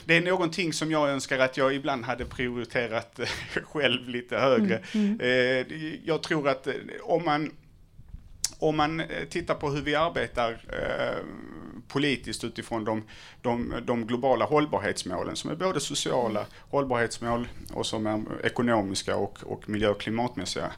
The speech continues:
Speaker 2: Mm.
Speaker 1: eh, hållbarhetsmål, eh, så finns det ju ett syfte.
Speaker 2: Mm.
Speaker 1: Och det är för att n-, någonstans så förstår vi varför hållbarhet är prio ett
Speaker 2: Mm.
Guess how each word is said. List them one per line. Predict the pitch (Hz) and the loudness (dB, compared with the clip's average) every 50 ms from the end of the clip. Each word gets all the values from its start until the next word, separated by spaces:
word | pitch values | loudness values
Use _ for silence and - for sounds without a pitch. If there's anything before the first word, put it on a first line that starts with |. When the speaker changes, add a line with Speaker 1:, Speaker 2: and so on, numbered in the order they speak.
| - - | -8 -8
Speaker 2:
Mm. | 214 196 190 202 - - - | -8 -8 -8 -10 -14 -16 -12
Speaker 1:
eh, | - - 65 | -10 -10 -10
hållbarhetsmål, | - 104 107 104 98 92 101 101 104 101 98 - - 104 101 101 95 98 - - - | -8 -2 -2 -2 0 0 0 0 0 0 -2 -2 0 0 0 2 2 0 -2 -4 -6
eh, | - - 117 113 107 - | -2 0 2 2 2 2
så | - - - - - - - | 2 2 2 2 2 0 0
finns | - 170 147 127 - | 2 2 2 2 2
det | 123 | -2
ju | 113 | -2
ett | - | -2
syfte. | - - 139 - - - - - - - - - - - - | 0 -2 -2 -4 -4 -12 -14 -14 -14 -16 -20 -20 -20 -12 -10
Speaker 2:
Mm. | 214 165 151 160 160 - - - - - - - - - | -10 -8 -8 -12 -14 -18 -20 -20 -20 -20 -20 -20 -20 -8
Speaker 1:
Och | - 131 | -2 2
det | 143 | 2
är | 143 139 | 2 4
för | - 131 | 2 0
att | 123 - 143 | 0 2 0
n-, | 135 139 143 - - | 0 0 0 -2 -2
någonstans | 131 151 147 143 139 131 120 - - 165 135 110 104 104 - - - - - - - - - - - - - - - | -2 0 0 0 0 -2 -4 -2 0 0 0 0 0 -2 -4 -6 -8 -10 -14 -20 -20 -20 -20 -20 -20 -20 -20 -20 -10
så | - - - - 127 | -6 -4 -2 -2 -4
förstår | - 120 - - - 151 123 110 95 | -2 0 0 2 4 4 4 4 4
vi | 92 101 101 101 101 - - - | 2 2 0 0 0 -4 -14 -18
varför | - - 113 113 - - 120 113 - | -10 -2 -2 -2 -2 -2 -6 -6 -6
hållbarhet | - - 135 135 131 131 131 120 98 92 95 95 90 - - - 107 98 92 98 - - - - - - - - - - - - - - - - - - - - - - | -4 0 0 2 2 0 -2 0 0 0 0 0 -2 -4 -4 -2 -2 0 -2 -2 -8 -12 -14 -14 -14 -14 -16 -20 -20 -20 -20 -20 -20 -20 -20 -20 -20 -20 -20 -18 -2 2
är | 131 120 110 107 104 | 2 4 4 4 0
prio | - - - - 117 107 101 104 110 - - | -2 -6 -6 -4 -4 -2 -2 -4 -6 -6 -6
ett | - 139 - - - - - - - - - | -8 -8 -8 -10 -18 -20 -16 -14 -14 -12 -10
Speaker 2:
Mm. | 202 185 170 165 165 | -10 -10 -10 -12 -14